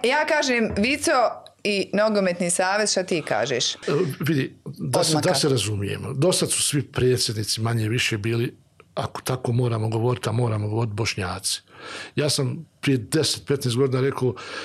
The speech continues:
Speaker 2: da Bog da jedanaest Srba igralo ili Hrvata, jedanaest Bošnjaka, samo da, da igraju.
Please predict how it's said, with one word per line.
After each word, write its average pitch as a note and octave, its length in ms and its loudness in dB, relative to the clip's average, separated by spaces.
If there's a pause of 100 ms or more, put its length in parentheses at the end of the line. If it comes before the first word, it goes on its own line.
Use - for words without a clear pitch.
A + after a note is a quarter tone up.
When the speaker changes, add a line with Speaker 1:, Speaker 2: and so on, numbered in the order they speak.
(120)
Speaker 2:
da C3 180 -2
Bog D3 180 2
da C#3+ 80 4
jedanaest D#3 460 2
Srba C3 340 2
igralo B2+ 340 2
ili B2 160 4
Hrvata, A#2 640 0
jedanaest B2+ 480 0
Bošnjaka, C#3 480 -2
samo F3+ 240 2
da, D#3 180 2
da C#3 160 0
igraju. B2+ 500 2